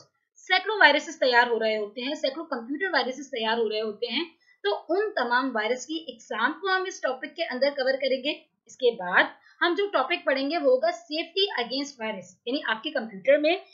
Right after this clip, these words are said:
virus तो आ गया है, अब आपके पास वो कौन-कौन से जराए हैं जिनके जरिए अपने computer को आप उन viruses से बचा सकते हैं, जिसमें हम antivirus को बहुत ज्यादा detail में पढ़ेंगे। और आप लोग भी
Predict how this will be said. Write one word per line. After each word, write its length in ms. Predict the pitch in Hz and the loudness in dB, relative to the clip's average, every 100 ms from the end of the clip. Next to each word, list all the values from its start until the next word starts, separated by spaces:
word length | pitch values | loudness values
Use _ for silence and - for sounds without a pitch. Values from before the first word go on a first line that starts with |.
| _ 233 | _ 2
virus 320 | 285 302 349 381 | 6 8 6 4
तो 60 | |
आ 260 | 359 285 311 | 2 4 6
गया 200 | 311 311 | 6 6
है, 120 | 359 - - _ - | 6 2 -12 _ 0
अब 240 | 320 - - 240 247 | 0 0 -4 0 0
आपके 260 | - 381 | -2 -6
पास 400 | - 254 220 311 403 | -4 -4 -2 -4 -6
वो 60 | |
कौन-कौन 580 | 403 240 247 320 294 285 | -6 -4 -2 -2 -2 -2
से 160 | 285 339 | -2 -6
जराए 440 | 220 190 190 254 | -6 -8 -4 -2
हैं 320 | 302 269 359 - - _ | 0 0 -2 -6 -20 _
जिनके 260 | 381 403 415 | -4 -2 2
जरिए 300 | 269 254 330 359 - | 2 2 -2 -4 -4
अपने 380 | - 294 381 466 | -6 -4 -2 0
computer 540 | 370 254 247 247 349 | 0 -2 -4 -8 -8
को 460 | 349 233 320 - _ _ 254 | 0 0 0 -4 _ _ 4
आप 200 | 277 294 | 4 4
उन 140 | 302 233 | -2 2
viruses 480 | 233 269 277 302 | 4 4 2 -4
से 80 | 320 | -2
बचा 280 | 254 220 196 | -2 -4 -6
सकते 300 | 233 269 294 | -6 -4 -2
हैं, 120 | 330 - _ _ _ _ _ _ | -2 -4 _ _ _ _ _ _
जिसमें 300 | 214 220 285 | -14 -8 -2
हम 260 | 277 311 320 - - - | 2 2 0 -12 -6 0
antivirus 600 | 359 440 415 269 262 294 | 2 4 2 4 2 2
को 120 | 339 | -4
बहुत 300 | 269 233 269 | -6 -2 0
ज्यादा 220 | 269 247 | 4 4
detail 300 | 262 - 247 254 | 2 2 2 2
में 100 | 254 | -2
पढ़ेंगे। 380 | 214 220 175 - _ - | -4 -6 -10 -14 _ -2
और 60 | |
आप 240 | - 277 277 | 4 6 6
लोग 140 | 285 | 0
भी 320 | 233 320 320 | 0 -4 -6